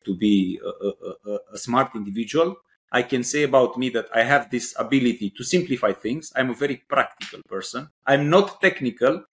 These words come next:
Maybe this is an advantage because when working with technical people, I'm not technical and I ask a lot of stupid questions,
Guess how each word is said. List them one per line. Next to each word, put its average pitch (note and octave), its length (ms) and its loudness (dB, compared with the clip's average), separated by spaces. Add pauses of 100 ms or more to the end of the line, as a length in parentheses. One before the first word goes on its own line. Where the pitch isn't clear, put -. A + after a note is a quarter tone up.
(360)
Maybe C#3+ 220 4
this D3 260 -2
is C#3+ 140 -6
an C3 100 0
advantage B2 640 -2
because A#2+ 420 -2 (140)
when A#2+ 260 4
working D3 320 0
with B2+ 260 -4
technical B2 440 -2
people, B2 440 -2
I'm A#2+ 160 2
not - 300 -4
technical C#3+ 540 -2
and A#2 240 -2
I A#2 240 2
ask B2 260 -2 (220)
a A2 60 -6
lot D3 180 0
of G#2+ 140 -6
stupid - 480 -6
questions, - 540 -4